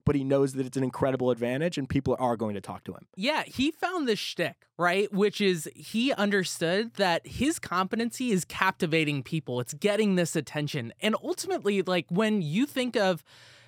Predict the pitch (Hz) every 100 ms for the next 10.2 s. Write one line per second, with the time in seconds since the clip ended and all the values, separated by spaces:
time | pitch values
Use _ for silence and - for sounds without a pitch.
0 | - 147 202 214 240 208 208 190 170 143
1 | 160 185 202 202 214 220 208 254 247 -
2 | - _ 160 233 403 370 208 214 151 135
3 | 135 139 131 - _ 156 170 - - 254
4 | - 240 185 175 175 170 151 135 180 170
5 | 220 247 151 156 170 165 147 147 127 117
6 | 151 156 156 202 180 185 175 - 156 127
7 | 135 151 151 151 147 - - 202 196 185
8 | 202 175 170 156 139 - 202 151 165 196
9 | 202 190 220 208 302 330 226 - 220 214
10 | 190 156